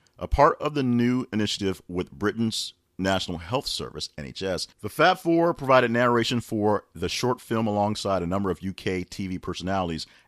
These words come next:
actors, and sports stars, including Gillian Anderson, Glenn Close, and former cricket player Freddie Flintoff. Every Mind Matters, which is backed by a coalition of mental health charities, including the Royal Foundation's Heads Together initiative,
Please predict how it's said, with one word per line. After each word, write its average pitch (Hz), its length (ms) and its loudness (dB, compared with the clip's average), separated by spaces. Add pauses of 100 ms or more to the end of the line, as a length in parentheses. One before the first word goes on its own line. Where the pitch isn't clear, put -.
actors, 95 420 -2
and 85 100 -6
sports 98 260 -2
stars, 80 340 -6 (220)
including 143 440 -2
Gillian 117 300 0
Anderson, 101 540 -2
Glenn 80 220 -8
Close, 110 340 -2
and 80 160 -8
former 107 240 -2
cricket - 240 -8
player 95 300 -2
Freddie 76 280 -10
Flintoff. - 600 -10 (280)
Every 113 240 2
Mind 127 360 4
Matters, 82 400 -2
which 85 160 -6
is 78 100 -10
backed 90 340 -2
by 95 140 2
a 85 60 -2
coalition 98 400 -4
of 82 80 -8
mental 90 320 -4
health 85 180 -2
charities, 85 400 -4 (320)
including 214 280 -4
the 180 80 -2
Royal 123 260 4
Foundation's 104 720 0
Heads 117 340 -2 (420)
Together 120 380 -2
initiative, 85 520 -2